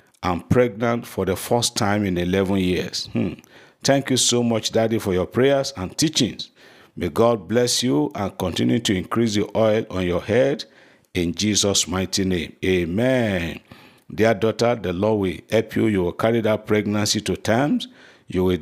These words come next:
deliver safely in Jesus' name. Another testimony. My mentor and the mouthpiece of God, I'm so proud of you.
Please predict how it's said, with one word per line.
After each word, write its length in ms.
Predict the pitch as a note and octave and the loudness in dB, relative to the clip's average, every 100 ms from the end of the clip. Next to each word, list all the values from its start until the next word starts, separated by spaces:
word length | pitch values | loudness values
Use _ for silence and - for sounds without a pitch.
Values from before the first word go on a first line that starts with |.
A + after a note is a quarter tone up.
| - | -2
deliver 420 | F2+ A2 A2+ A2 | 0 2 2 2
safely 720 | - - G2+ G2 G#2 G#2 G#2 - _ _ | 2 2 0 0 -2 -2 -4 -12 _ _
in 200 | - E2+ | -2 -2
Jesus' 540 | E2+ G2 F#2 F#2+ E2+ F#2 | 0 0 0 0 0 0
name. 340 | F2+ E2+ - _ _ _ _ | -2 -4 -6 _ _ _ _
Another 380 | F#2+ F#2 G#2 G#2 | -2 2 2 2
testimony. 720 | G2 G#2+ G2+ G2 F2+ F2 D2 - _ _ - | 2 -2 0 -2 -2 -4 -6 -10 _ _ -4
My 160 | F#2+ | 0
mentor 600 | F#2+ A2 C#3 C3+ A#2+ - - _ _ _ _ | 2 2 2 0 -2 -2 -16 _ _ _ _
and 140 | F2+ F#2 | -4 0
the 100 | F#2 | 2
mouthpiece 540 | G2+ A#2 - A2 G#2+ | 4 2 0 -2 0
of 160 | G#2 E2 | 0 2
God, 340 | C#3 C#3+ F2+ | 2 2 -2
I'm 160 | - F#2+ | -8 -6
so 180 | - B2 | 0 0
proud 360 | B2 A#2+ A#2+ | 2 2 2
of 160 | G#2+ G2 | 0 0
you. 300 | D3+ D3+ - | 2 0 -2